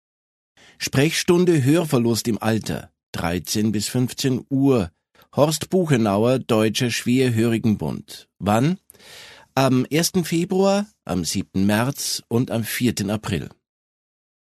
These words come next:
Sprechstunde Gedächtnisverlust im Alter, neun bis elf Uhr.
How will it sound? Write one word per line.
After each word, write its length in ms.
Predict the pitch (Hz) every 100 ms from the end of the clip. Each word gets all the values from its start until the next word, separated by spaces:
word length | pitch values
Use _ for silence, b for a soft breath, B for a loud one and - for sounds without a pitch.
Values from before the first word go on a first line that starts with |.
| _ b b
Sprechstunde 680 | - 123 104 - 123 120 117
Gedächtnisverlust 1000 | 117 120 107 123 113 - 95 92 -
im 160 | 110 107
Alter, 520 | 113 117 110 82 69 -
neun 400 | 92 90 95 98
bis 200 | 98 -
elf 380 | 110 107 - _
Uhr. 380 | 135 120 104